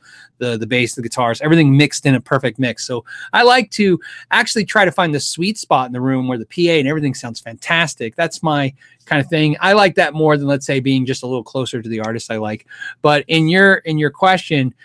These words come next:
um, you know, what are you listening to? Well, I, here's the thing. Depending on where you stand in the room, you are getting a different mix. I mean, it's just the reality of it, especially if there's amps on stage. So if you're hearing it through the P A, it is different. And if you hear it through the, the guitar speaker, it's different.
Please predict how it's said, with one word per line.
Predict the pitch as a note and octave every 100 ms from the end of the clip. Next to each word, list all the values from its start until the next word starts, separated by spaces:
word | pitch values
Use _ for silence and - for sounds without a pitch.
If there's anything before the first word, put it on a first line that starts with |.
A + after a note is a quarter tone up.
| - _
um, | C#3 C#3 A#2+ - _ _ _ _ _ _ _ -
you | C#3+
know, | D3
what | B2+ D#3
are |
you | C#3
listening | D3 D#3 D3+
to? | C3+ C#3+
Well, | C3 D#3 D#3 -
I, | F3
here's | C#3+ A3 C4
the | F3+
thing. | G#3+ G3 A#2 A2 C#3
Depending | C#3 E3 A#3
on | A#3+
where | A3
you | G#3+
stand | F3+ G3
in |
the | F#3+
room, | G#3+ G#3
you | D3+ F3+
are | G3
getting | E3 G3
a | F3
different | D#3 E3 D#3+
mix. | E3 - - -
I | C3+
mean, | C3+
it's | C3+
just | C#3
the | -
reality | C3 C#3+ A#2+
of | G2
it, | G2 - - -
especially | D3 A3 G3+ A#3
if |
there's | G3+ E3+
amps | E3 D3+
on | D3+
stage. | C#3 - G#2+ - - _ - -
So | - D3+ D3+ - - -
if | - E3
you're | - D#3
hearing | F3+ F#3+
it | F#3
through | F3+
the | F3+
P | -
A, | E3+ E3
it | D#3+ D#3+
is | D3+ C#3+
different. | D#3 D3 D#3 D#3
And |
if | C3
you | C3
hear | C#3
it | C3+
through | C#3+ C3
the, | C3 C3+
the | B2+
guitar | C3 B2+ A#2+
speaker, | - A#2 B2+
it's | C3+ -
different. | B2 A#2+ C#3